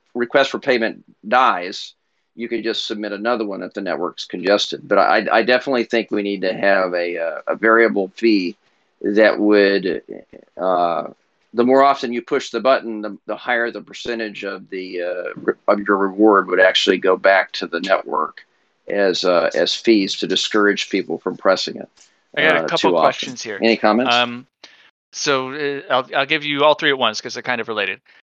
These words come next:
Speaker 2: Does the staker, i-, is, is the staker who's, uh, doing the side staking and, and giving the E R R to the person who pushed the button, to the requester, are they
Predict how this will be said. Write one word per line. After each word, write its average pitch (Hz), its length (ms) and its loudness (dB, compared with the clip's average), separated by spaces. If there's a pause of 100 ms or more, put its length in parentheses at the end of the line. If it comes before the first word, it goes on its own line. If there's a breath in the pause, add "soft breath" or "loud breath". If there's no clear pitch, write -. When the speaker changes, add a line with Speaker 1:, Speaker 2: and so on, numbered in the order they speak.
Speaker 2:
Does 160 460 0
the 143 600 0
staker, 170 760 -4 (400)
i-, 208 60 -16
is, 165 320 -4
is 156 240 -2
the 143 100 -8
staker 180 460 0
who's, 151 320 -8 (400)
uh, 123 440 0
doing 143 280 -2
the - 60 -4
side 135 280 -2
staking 139 480 -2
and, 123 140 -6
and 120 260 -6
giving 135 520 -4
the 120 500 -4
E 127 120 0
R 117 180 4
R 113 240 2
to 117 460 -8
the 117 140 -10
person 117 320 -10
who 110 120 -14
pushed - 320 -10
the 110 40 -20
button, 139 360 -2
to - 120 -14
the 107 240 -4
requester, 131 600 -2 (460 soft breath)
are 123 180 2
they 143 480 -2